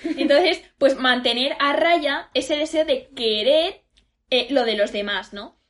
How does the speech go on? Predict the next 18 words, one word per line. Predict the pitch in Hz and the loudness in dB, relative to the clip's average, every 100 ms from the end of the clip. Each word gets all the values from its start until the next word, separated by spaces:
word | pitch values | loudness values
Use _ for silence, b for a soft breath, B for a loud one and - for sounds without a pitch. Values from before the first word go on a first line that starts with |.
| - | -4
¿Por | 254 247 | -2 0
qué? | 247 226 | -2 -4
Porque | 226 240 | -6 -8
es | |
que | - 339 - - | -8 -8 -10 -8
la | 240 220 | -2 0
envidia | 214 214 226 294 370 453 539 698 762 _ _ _ - | -2 -4 -2 0 0 2 0 0 -6 _ _ _ -2
es, | - 269 - | 0 0 -4
o | |
sea, | - 269 226 - | -8 -4 -4 -6
se | - 254 233 - | -4 -2 -2 2
come | 294 311 | 2 2
la | 311 277 | 0 -2
fel-, | 214 - | -8 -10
se | - 226 | -10 -8
come | 254 | -4
la | 302 | -4
felicidad. | 302 247 240 226 202 196 | -6 -8 -10 -8 -6 -8